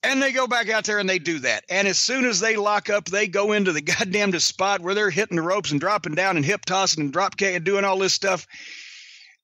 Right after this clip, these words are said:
for about thirty-five or forty seconds nonstop. And I'm like, "Yeah, this is gonna be good."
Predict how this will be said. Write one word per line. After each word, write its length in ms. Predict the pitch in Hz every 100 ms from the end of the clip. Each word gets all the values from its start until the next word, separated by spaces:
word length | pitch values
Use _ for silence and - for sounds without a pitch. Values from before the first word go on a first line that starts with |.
| _ _
for 220 | - 247 254
about 260 | 214 220
thirty-five 600 | - 254 277 247 247 247
or 80 | 208
forty 320 | - 240 240
seconds 460 | 190 226 226 185 143
nonstop. 580 | 190 233 214 - 226 220
And 80 | 196
I'm 80 | 185
like, 200 | 180 165
"Yeah, 220 | 285 254
this 120 | 254
is 60 | -
gonna 160 | 247
be 160 | 202 226
good." 260 | 202 254